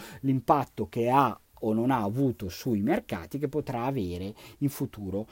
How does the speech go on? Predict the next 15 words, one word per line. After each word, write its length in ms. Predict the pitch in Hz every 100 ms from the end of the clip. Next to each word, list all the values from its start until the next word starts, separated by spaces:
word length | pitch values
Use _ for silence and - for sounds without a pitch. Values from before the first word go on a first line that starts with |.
| -
sui 160 | -
vostri 480 | 127 90 - 113 113 -
investimenti. 680 | 143 117 - 107 73 -
Proviamo 340 | 135 147 117 110
un 120 | 120
po' 200 | 101 92
a 120 | 104
immaginare. 800 | 101 90 82 95 92 71 - - - - - - - - - -
Eh, 680 | 160 160 151 147 147 147 143
delle 280 | 196 202 185
elezioni 500 | 165 - - 165 135
si 140 | -
è 40 | 127
detto 600 | 127 - - 113 110 101
tutto. 480 | 202 220 - 311